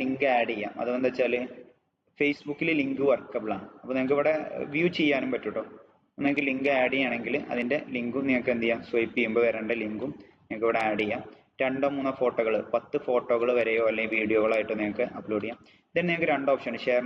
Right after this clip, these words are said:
now-ഉം ഷെഡ്യൂളും ഉണ്ട്. ഷെഡ്യൂൾ കൊടുത്താൽ എന്ത് ചെയ്യും, നിങ്ങൾക്ക് ഷെഡ്യൂൾ ചെയ്യാനുള്ള ഓപ്ഷൻ വരും. Facebook-ൽ എപ്പോഴാണ് റൺ ചെയ്യേണ്ടത്, നിങ്ങൾക്ക് സെപ്പറേറ്റ് ടൈമുകൾ യൂസ് ചെയ്യാം. ഏറ്റവും നല്ല ആക്റ്റീവ് ആയിട്ടുള്ള ടൈം ഏതാണ്? അപ്പോ, അപ്പൊ ഇവിടെ, ഇവിടെ ആക്റ്റീവ് ടൈം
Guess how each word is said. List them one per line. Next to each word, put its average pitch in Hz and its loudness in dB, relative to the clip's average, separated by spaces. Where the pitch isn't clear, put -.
now-ഉം 139 0
ഷെഡ്യൂളും 110 0
ഉണ്ട്. 95 -6
ഷെഡ്യൂൾ 165 2
കൊടുത്താൽ 131 2
എന്ത് 123 -4
ചെയ്യും, 117 -2
നിങ്ങൾക്ക് 123 0
ഷെഡ്യൂൾ 127 0
ചെയ്യാനുള്ള 120 0
ഓപ്ഷൻ 117 -4
വരും. 120 0
Facebook-ൽ 123 -2
എപ്പോഴാണ് 123 -4
റൺ 117 -2
ചെയ്യേണ്ടത്, 110 -2
നിങ്ങൾക്ക് 113 0
സെപ്പറേറ്റ് 120 0
ടൈമുകൾ 131 2
യൂസ് 123 -2
ചെയ്യാം. 117 0
ഏറ്റവും 131 2
നല്ല 117 0
ആക്റ്റീവ് 117 0
ആയിട്ടുള്ള 117 -2
ടൈം 113 -2
ഏതാണ്? 110 -2
അപ്പോ, - -10
അപ്പൊ - -4
ഇവിടെ, 170 0
ഇവിടെ 175 2
ആക്റ്റീവ് 156 0
ടൈം 127 2